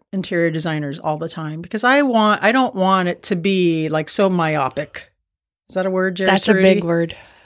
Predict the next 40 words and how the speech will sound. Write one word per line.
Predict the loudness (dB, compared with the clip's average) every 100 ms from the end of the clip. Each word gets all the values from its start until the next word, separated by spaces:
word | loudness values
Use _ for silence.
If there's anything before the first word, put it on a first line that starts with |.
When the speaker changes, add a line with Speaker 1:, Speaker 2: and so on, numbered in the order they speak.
| -4
Speaker 1:
For | 0
Jerry | 2 2
Cerruti. | 2 0 2 2
I | 2
want, | 4 4 4 2
you | 0
know, | 2 2 2 0
our | 2 2
designers | 0 0 2 0 -2 -2
listening | -4 -4 -4 -4 -4
and |
the | -4
home | -2 -2
pros | 0 0
listening | 2 0 0
to | 0
be | 0
able | 0 0
to | -2
get | 2 4 4
a | 2 -2
wide | -2 0 2 4 4 2
variety | 0 2 2 0
of | -2
opinions | -2 -2 0 0 0 0
and | -2
marketing | -2 -2 -4 -4 -4 -6 -2
philosophies, | 0 2 0 -2 -4 -2 -2
et | -4
cetera, | -4 -2 -4
et | -4
cetera, | -6 -8
et | -8
cetera. | -6 -4 0
And | 2
today's | 2 2 4 4 2 0 -4 -4
episode | -4 0 2 4 2 0
is | -2
no | 0 0 0 -2
exception. | -4 -6 -6 -6 -6 -8 -10 -18